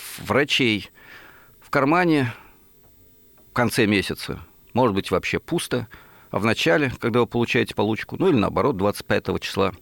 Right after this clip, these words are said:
в зависимости от того, когда вам её платят, появляется у кого-то десять.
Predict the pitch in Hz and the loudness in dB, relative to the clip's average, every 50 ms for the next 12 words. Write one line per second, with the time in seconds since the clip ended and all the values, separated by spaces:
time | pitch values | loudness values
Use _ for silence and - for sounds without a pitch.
0 | - - - 104 104 - - 92 - - 98 - - 95 - - 92 90 92 92 | -12 -2 0 0 0 0 -2 -6 -6 -6 -4 -2 -2 -2 0 0 0 2 2 2
1 | 85 85 85 87 92 - - 123 156 - - - - - - - - - - - | 2 2 0 0 0 0 0 0 0 0 -2 -6 -10 -12 -18 -20 -20 -20 -20 -20
2 | - - - - - - 127 139 135 156 185 175 151 - - - 110 92 - 101 | -20 -20 -20 -18 -2 2 2 4 4 4 4 2 2 0 0 -2 -2 -2 -2 -8
3 | 110 - _ _ _ _ - - _ _ - - - 151 165 190 180 - 107 92 | -14 -18 _ _ _ _ -20 -20 _ _ -8 -2 0 2 2 2 2 2 0 0
4 | 85 - 151 147 - - - - - | 2 0 0 0 -2 -8 -10 -12 -14